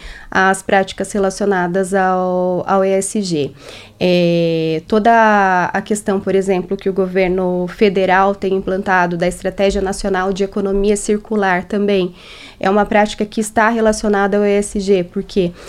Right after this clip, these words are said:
sai aí de uma lógica de uma economia linear, que é o que? A economia linear é aquela prática que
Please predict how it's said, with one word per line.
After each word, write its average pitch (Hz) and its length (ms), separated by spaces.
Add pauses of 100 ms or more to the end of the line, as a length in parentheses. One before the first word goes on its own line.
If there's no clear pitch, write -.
(140)
sai 233 360
aí 226 220
de 220 100
uma 202 200
lógica 202 440
de 208 140
uma 202 120
economia 208 760 (140)
linear, 208 760
que - 120
é 180 60
o 180 60
que? 175 240
A 170 80
economia 190 480
linear 196 420
é 247 40
aquela 233 280
prática 185 580
que 170 280